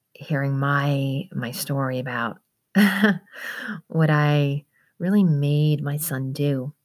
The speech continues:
um, and the, uh, the big ahas that I had afterward, um,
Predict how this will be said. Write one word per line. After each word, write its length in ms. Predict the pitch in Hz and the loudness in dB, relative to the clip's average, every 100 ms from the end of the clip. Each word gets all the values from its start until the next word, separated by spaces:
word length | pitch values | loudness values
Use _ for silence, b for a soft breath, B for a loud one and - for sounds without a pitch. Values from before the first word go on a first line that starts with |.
| _ - | _ -8
um, 720 | 143 143 139 139 135 135 156 - _ _ _ _ - B B B _ - | -4 -2 -2 -4 -6 -6 -8 -12 _ _ _ _ -14 B B B _ 0
and 260 | 147 139 | 2 2
the, 300 | 139 143 143 | 0 0 2
uh, 360 | 139 127 123 113 - | 0 -2 -4 -8 -2
the 280 | 147 135 - - | 0 0 -4 -4
big 200 | 151 147 | 2 2
ahas 640 | 135 139 - 135 127 135 139 | 2 0 -2 -4 -4 -2 -4
that 120 | 135 | -6
I 60 | |
had 240 | 135 - 127 | -8 -10 -8
afterward, 680 | 127 127 - 143 147 147 - B B B - | -6 -6 -6 -6 -4 -6 -8 B B B 0
um, 500 | 147 139 135 127 143 | 2 2 0 -4 -8